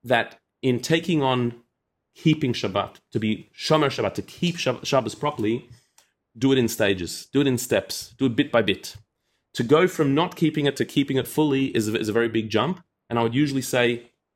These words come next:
take it slow, take it bit by bit. However, sometimes you gotta bite the bullet, you gotta take a jump. And so what I'm suggesting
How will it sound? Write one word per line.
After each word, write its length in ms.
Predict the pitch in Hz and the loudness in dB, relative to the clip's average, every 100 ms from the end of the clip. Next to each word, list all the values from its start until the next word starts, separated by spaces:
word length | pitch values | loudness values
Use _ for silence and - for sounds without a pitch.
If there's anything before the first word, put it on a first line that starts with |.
| _ | _
take 280 | - 139 135 | -2 0 2
it 120 | - | -2
slow, 480 | - 131 139 196 208 _ _ - | 0 4 4 4 -2 _ _ -4
take 140 | 131 | -2
it 80 | 117 | 0
bit 140 | 120 117 | -2 0
by 120 | 101 | 0
bit. 260 | 92 - _ _ _ _ _ _ _ _ - _ _ - | -2 -8 _ _ _ _ _ _ _ _ -20 _ _ -2
However, 500 | 120 135 113 127 170 _ _ _ _ _ _ _ _ _ | 4 4 4 0 -4 _ _ _ _ _ _ _ _ _
sometimes 840 | - 170 170 135 175 226 - - _ _ _ | 0 2 4 2 0 -6 -10 -14 _ _ _
you 120 | 127 | -4
gotta 260 | 123 135 123 | 0 2 2
bite 260 | 117 120 - | 2 0 2
the 60 | |
bullet, 420 | 117 113 101 - - | 0 2 0 -8 -6
you 80 | 110 | 0
gotta 140 | 117 | 0
take 160 | 123 110 | 0 -2
a 40 | |
jump. 320 | 104 98 90 - _ _ _ _ _ - | 0 0 0 -12 _ _ _ _ _ -6
And 420 | 117 123 120 - - - | -4 0 -2 -2 -10 -4
so 240 | - 127 | 0 0
what 160 | 131 170 | 2 2
I'm 140 | 160 | 0
suggesting 760 | 160 123 131 131 - 107 110 | -2 2 2 2 -2 -2 -2